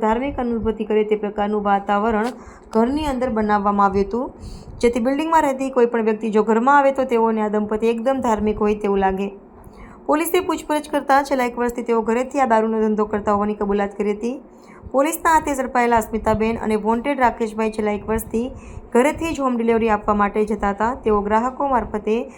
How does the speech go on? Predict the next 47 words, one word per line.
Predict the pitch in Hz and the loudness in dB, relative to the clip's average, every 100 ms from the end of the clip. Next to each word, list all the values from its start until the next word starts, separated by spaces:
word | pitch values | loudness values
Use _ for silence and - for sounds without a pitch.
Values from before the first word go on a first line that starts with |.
| - - - | -18 -8 0
અન્ય | 262 311 | 0 0
ગ્રાહકોના | 294 269 247 240 240 | 0 2 2 2 0
સંપર્કમાં | 233 214 214 214 214 | 0 -2 -2 2 2
આવતા | 202 208 | 2 0
હતા | 202 233 | 0 0
અને | 240 214 | 0 0
તે | 214 208 | 0 -2
રીતે | 208 | -2
જ | 240 240 | -4 -4
તેમનો | 233 208 208 | -2 -2 -2
વેપાર | 202 202 208 | -2 -2 -2
ધંધો | 208 208 247 | 0 0 -2
પણ | 247 233 | -2 -2
વધતો | 202 190 196 | -4 -2 -4
હતો. | 196 202 - - - - - - - | -2 -6 -6 -14 -18 -20 -20 -20 0
તેઓ | 240 240 | 4 6
કોઈને | 269 285 | 6 4
પણ | 320 339 285 | 2 0 0
ડિલિવરી | 269 269 262 | 2 2 2
લેવા | 247 233 | 0 2
માટે | 233 233 | 2 2
ઘરે | 220 214 220 | 0 0 -2
સુધી | 240 226 | -2 0
બોલાવતા | 214 214 208 202 214 | 4 4 4 2 0
ન | 208 202 | 0 0
હતા. | 208 208 294 - | 0 0 -2 -2
જે | 214 | 0
વ્યક્તિ | 214 214 220 240 262 - - - - | 0 -2 -4 -4 -6 -14 -20 -20 -4
દ્વારા | 233 233 233 254 | 2 4 4 4
ઓર્ડર | 262 311 311 | 4 6 4
આપવામાં | 294 285 277 | 4 4 4
આવે | 277 277 | 4 0
તેમને | 233 233 233 | -2 0 2
પ્લાસ્ટિકની | 233 - 294 294 269 | 2 0 -8 -4 -4
એક | - | 0
બેગમાં | 220 214 226 226 226 | 0 2 2 2 0
એક | 233 | -2
કે | - 262 | -4 0
બે | 233 214 | 2 2
બોટલ | 214 220 214 | 2 2 0
લઈ | 214 | 0
પતિ | 208 208 202 | -2 -2 -4
પત્ની | 208 220 214 | -2 0 0
આપવા | 196 202 196 | 0 0 0
માટે | 196 196 | 0 -2
જતા | 196 196 190 | -6 -2 -2
હતા, | 190 208 | 0 -2